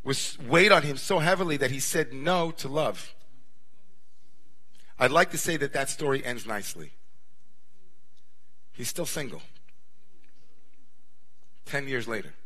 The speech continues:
And I said to myself, "Ribono Shalom, God, honestly,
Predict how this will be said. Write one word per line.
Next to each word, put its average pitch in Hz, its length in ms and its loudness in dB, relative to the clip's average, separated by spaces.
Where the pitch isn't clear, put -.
And 120 80 -2
I 131 60 0
said 156 160 -2
to 147 80 -4
myself, 143 260 -2
"Ribono 151 300 -2
Shalom, 151 300 -4
God, 139 260 0
honestly, 196 460 -4